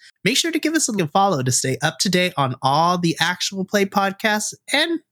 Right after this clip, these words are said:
regular pop culture podcasts we got going on. It is a whirlwind of a time, and we got something for everyone, so make sure to check us out.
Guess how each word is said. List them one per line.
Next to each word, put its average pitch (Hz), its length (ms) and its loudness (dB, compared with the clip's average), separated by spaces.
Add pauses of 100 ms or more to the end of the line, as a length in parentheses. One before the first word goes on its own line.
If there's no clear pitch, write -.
regular 277 340 4
pop 247 320 -2
culture - 320 0
podcasts 127 580 0
we 131 80 -2
got 131 300 -2
going 139 260 2 (100)
on. 135 280 0 (800)
It 156 160 0
is 160 180 0
a 143 80 2
whirlwind 170 580 2
of 151 160 0
a 147 60 0
time, 202 460 0
and 160 80 2
we 202 80 2
got 277 240 -2
something 294 340 -2
for - 160 -2
everyone, 165 540 2
so 185 220 2
make 208 280 4
sure 311 140 0
to 302 100 2
check - 280 -4
us 226 140 0
out. 269 280 0